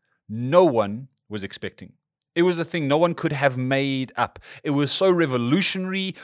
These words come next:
and counterintuitive that the disciples were mocked and persecuted as blasphemers and fools. If you want to read more in-depth analysis on the proof of the resurrection, I would suggest getting hold of any and all of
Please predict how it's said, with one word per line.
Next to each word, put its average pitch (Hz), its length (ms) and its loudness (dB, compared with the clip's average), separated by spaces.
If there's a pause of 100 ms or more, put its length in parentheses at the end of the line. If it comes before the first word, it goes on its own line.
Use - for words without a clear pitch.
(160)
and 135 120 -6
counterintuitive 175 1200 -6 (220)
that 147 160 -2
the 151 80 -8
disciples 165 580 -4
were 139 140 2
mocked 147 360 0
and 143 160 -6
persecuted 147 800 -6 (240)
as 135 160 0
blasphemers 202 880 -4
and 120 240 -8
fools. - 540 -10 (460)
If 151 180 -6
you 170 40 -2
want 175 160 -2
to 175 100 -4
read 165 140 -2
more 143 220 0
in-depth 135 320 -4
analysis 127 640 -4
on 123 320 -6 (360)
the 131 80 -4
proof 165 380 -4
of 143 80 -12
the 131 100 -2
resurrection, 123 560 -4
I 113 100 -4
would 135 140 -6
suggest 123 320 -8
getting 127 200 -8
hold 120 260 0
of 107 180 -4
any 135 360 -2 (340)
and 127 240 -4
all 131 380 0
of 117 180 -8